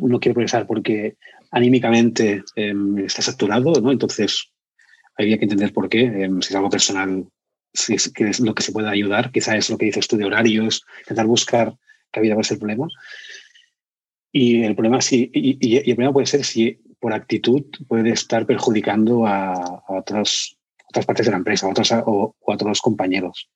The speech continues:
Es un caso complicado y hay que evaluar si, si, si no quiere progresar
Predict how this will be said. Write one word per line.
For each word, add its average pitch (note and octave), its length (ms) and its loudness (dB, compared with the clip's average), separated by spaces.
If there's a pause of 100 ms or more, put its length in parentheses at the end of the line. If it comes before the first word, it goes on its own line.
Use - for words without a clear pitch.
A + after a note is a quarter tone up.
(280)
Es - 80 -2
un B2 120 4
caso - 220 0
complicado G2+ 500 0
y F#2+ 100 0
hay F#2 60 0
que G2+ 100 0
evaluar G2 440 0
si, F#2+ 320 -2
si, F#2 380 -2 (920)
si - 200 -2
no G#2+ 80 2
quiere A2+ 160 2
progresar A2+ 340 0